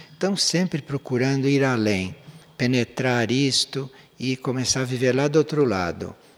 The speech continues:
depois destas coisas. Então estamos no caminho da transcendência.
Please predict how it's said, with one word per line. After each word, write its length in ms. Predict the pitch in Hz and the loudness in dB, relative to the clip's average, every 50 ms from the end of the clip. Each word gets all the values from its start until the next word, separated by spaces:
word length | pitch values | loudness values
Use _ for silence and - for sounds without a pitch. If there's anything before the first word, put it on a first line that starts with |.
| - _ _ _ _ _ _ _ | -20 _ _ _ _ _ _ _
depois 560 | - - 117 - - - 156 170 175 165 151 | -8 -8 -8 -8 -2 2 4 6 6 4 4
destas 440 | 135 147 135 - - - 120 107 - | 2 -2 -2 -2 -2 -4 -4 -4 -4
coisas. 640 | - - - 104 98 87 87 82 - - - - - - - - _ _ | -6 -4 -4 -4 -2 -2 -4 -6 -6 -6 -6 -8 -8 -10 -16 -20 _ _
Então 140 | - 170 190 | -2 0 0
estamos 420 | - - 202 202 196 196 190 160 | 0 0 0 2 2 2 0 0
no 80 | 170 165 | -2 -2
caminho 580 | - 170 165 151 139 143 165 185 190 190 180 | -2 -2 -2 0 0 0 2 2 2 0 0
da 100 | 143 139 | -2 -4
transcendência. 1040 | 131 - 127 131 123 - - 127 117 110 104 92 85 78 78 - 101 - - - - | -4 -2 -2 -2 0 0 0 0 -2 -2 -2 -4 -4 -4 -2 -2 -2 -2 -4 -10 -16